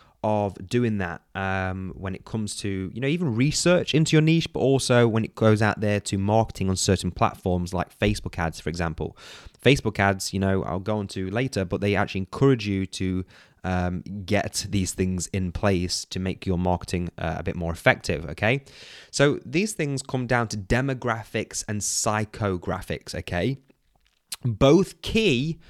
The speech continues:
when it comes to, um, nailing your niche, okay? So demographics are certain things such as, uh, quantifiable statistics and information,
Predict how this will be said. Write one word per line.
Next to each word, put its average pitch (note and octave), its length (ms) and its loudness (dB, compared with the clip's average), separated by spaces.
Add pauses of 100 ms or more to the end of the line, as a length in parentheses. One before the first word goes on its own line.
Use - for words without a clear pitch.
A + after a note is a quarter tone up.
(220)
when A#2+ 160 2
it G2+ 160 -6
comes C3 640 -2
to, A2+ 600 -2 (360)
um, G#2+ 680 -2
nailing G#2 480 2
your G2 120 0
niche, F#2+ 560 -4
okay? G2 440 -4
So A2+ 120 0
demographics C3+ 880 2 (120)
are G#2 280 6
certain G2 360 2
things G2 340 0
such - 320 -2
as, F#2 500 0 (300)
uh, G2 160 2 (160)
quantifiable G2+ 1000 2
statistics - 840 0
and G2+ 120 2
information, G#2 760 2